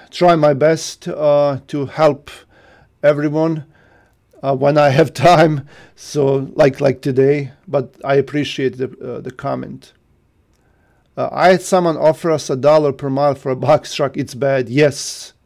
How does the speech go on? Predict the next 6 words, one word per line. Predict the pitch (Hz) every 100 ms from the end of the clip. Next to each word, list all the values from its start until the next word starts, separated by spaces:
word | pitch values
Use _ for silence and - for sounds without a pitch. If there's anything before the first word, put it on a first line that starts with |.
| _
yes, | 143 139 - - -
I | 127 147
know. | 151 139 110 _ _ _ _ _ _ _ _ -
It, | 139 135
it, | 143 147 143 -
like, | 139 143